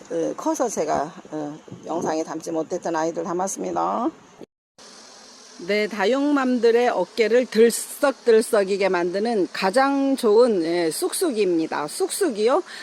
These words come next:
내가 써본 게 좋아서, 어, 내 친구, 내 키핑장에 있는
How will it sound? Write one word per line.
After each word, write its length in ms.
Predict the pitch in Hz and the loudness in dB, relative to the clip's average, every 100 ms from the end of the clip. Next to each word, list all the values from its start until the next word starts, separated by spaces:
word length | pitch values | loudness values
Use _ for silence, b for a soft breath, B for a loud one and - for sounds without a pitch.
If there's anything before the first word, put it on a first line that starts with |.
| B | B
내가 360 | 160 202 185 | 2 4 2
써본 460 | 165 294 311 359 277 | 0 2 4 2 2
게 140 | 202 175 | 0 0
좋아서, 880 | 240 220 214 214 185 180 170 160 | 4 4 4 2 2 4 4 4
어, 160 | 185 233 | 4 4
내 140 | 202 | 6
친구, 580 | 233 - 302 247 277 311 | 2 2 0 2 0 -2
내 200 | 196 202 | 0 0
키핑장에 800 | 202 370 - 381 285 240 196 185 | 0 -2 0 0 2 2 2 2
있는 340 | 180 214 330 | 2 2 2